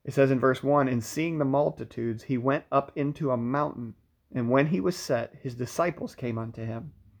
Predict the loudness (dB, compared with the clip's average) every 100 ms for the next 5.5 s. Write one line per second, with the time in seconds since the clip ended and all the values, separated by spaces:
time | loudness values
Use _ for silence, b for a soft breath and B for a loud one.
0 | -20 -10 -4 0 4 4 4 0 2 0
1 | 0 -2 -6 -4 -2 0 -2 -6 -6 -10
2 | _ 2 6 6 4 -8 -14 -20 _ b
3 | b b b b b b -2 4 4 4
4 | -2 2 2 2 -2 -2 0 0 -4 -4
5 | -8 -6 -4 -4 -8